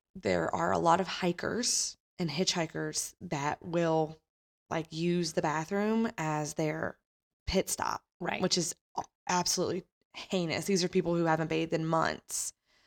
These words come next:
Speaker 1: that stop in a gas station. So that's probably why the door's locked, I'm guessing. So he goes to ask for the key, and they reluctantly give it to him 'cause he's shit-soaked and basically has to do, like, the, um,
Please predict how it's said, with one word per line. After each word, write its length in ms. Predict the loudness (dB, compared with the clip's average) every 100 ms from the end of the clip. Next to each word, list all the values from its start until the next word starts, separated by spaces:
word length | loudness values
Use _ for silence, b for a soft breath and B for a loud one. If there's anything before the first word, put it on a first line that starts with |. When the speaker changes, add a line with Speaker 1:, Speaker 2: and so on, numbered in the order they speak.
| _
Speaker 1:
that 140 | 0
stop 260 | 6 6 6
in 80 | 4
a 40 |
gas 240 | 4 2 2
station. 260 | -2 -2
So 220 | 0 0 2 4
that's 160 | 4
probably 180 | 4 4
why 120 | 4
the 80 | 2
door's 240 | -2 -2
locked, 320 | -2 -4 -4 -16 _ _ _ _ -2
I'm 100 | 0
guessing. 340 | 0 -2 -8 -16 B B B B
So 380 | 4 8 8 6 b b b
he 80 | 0
goes 240 | 4 6 4
to 140 | 4
ask 440 | 4 4 2 -2 -10 _ _ _ _ -6
for 380 | 2 4 4
the 100 | 2
key, 320 | -2 -4 -2 0
and 140 | 2
they 60 | 2
reluctantly 560 | 4 4 4 4 0 4
give 220 | 4 4
it 100 | 4
to 120 | 2
him 220 | 2 0 -2
'cause 220 | -4 -2
he's 380 | 0 -2 -2 -4
shit-soaked 760 | -2 0 0 0 -2 0 -2 -2 B B B 0
and 220 | 4 6
basically 340 | 6 4 4 2
has 360 | 4 4 2
to 60 | 0
do, 400 | 2 4 4 4
like, 180 | 0 -2
the, 140 | 2
um, 180 | 2 2